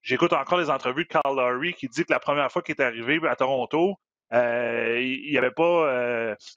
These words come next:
ouvert ses valises parce qu'il voulait s'en, s'en, s'en retourner aux États-Unis le plus rapidement possible. C'est comme, on dirait que c'est encore l'impression que certains joueurs me donnent de dire, « Ah, je veux pas aller au Canada, c'est un autre pays, il fait froid. »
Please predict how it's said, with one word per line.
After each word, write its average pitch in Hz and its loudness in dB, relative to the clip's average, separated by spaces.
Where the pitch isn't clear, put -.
ouvert 151 4
ses 160 -2
valises 143 0
parce - -4
qu'il - -2
voulait 151 2
s'en, 139 0
s'en, 123 0
s'en 143 0
retourner 139 -4
aux 170 0
États-Unis 147 2
le 151 2
plus 147 -6
rapidement 135 0
possible. 131 -2
C'est 131 -2
comme, 170 0
on 123 -4
dirait 135 2
que - -10
c'est 143 0
encore 165 0
l'impression 147 0
que - -12
certains 135 -2
joueurs 151 0
me 123 -2
donnent 151 0
de 127 0
dire, « 139 0
Ah, 143 4
je 135 -6
veux 131 -6
pas 151 0
aller 156 0
au 143 2
Canada, 135 0
c'est - -10
un 131 0
autre 151 -2
pays, 156 -4
il 147 -6
fait - 0
froid. » 151 0